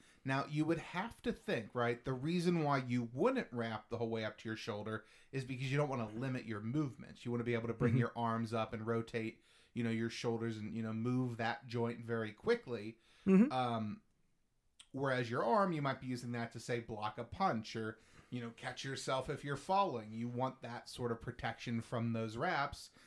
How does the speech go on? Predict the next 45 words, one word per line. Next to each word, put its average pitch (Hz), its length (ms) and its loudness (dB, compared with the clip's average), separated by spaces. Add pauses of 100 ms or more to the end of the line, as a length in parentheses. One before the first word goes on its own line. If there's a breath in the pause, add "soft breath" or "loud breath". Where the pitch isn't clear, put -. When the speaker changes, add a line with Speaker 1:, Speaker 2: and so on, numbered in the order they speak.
(180 soft breath)
Speaker 1:
And 127 140 0
I'm 120 140 0
sure 180 340 2
it 135 60 4
also 131 300 4
protects - 440 -6
her 113 160 -2
from 117 360 0
the 107 100 -4
sun 107 340 -4
and 104 160 -6
the 104 40 -10
climate 107 440 -4
as 107 160 -8
well, 127 260 -4
right? 113 320 -4 (480 loud breath)
Speaker 2:
Yeah, 254 280 12
and 226 100 10
I 233 80 10
think 226 220 4
those 156 200 12
wraps, 123 400 10
we, 127 200 2
we 135 140 6
have 135 340 8
sort 127 220 8
of 113 160 8
a, 110 280 6 (320)
a 120 100 6
cultural 127 540 8
memory 113 520 6
of 104 200 2
that, 107 260 6
of, 110 260 2
like, 107 320 2 (600 soft breath)
um, 120 400 4 (160)
it 240 120 10
just 202 220 4 (120)
helps 165 260 12
sell 147 360 12
the 127 160 10
idea 123 260 10
of 104 100 2
desert 117 300 10
worlds. - 460 0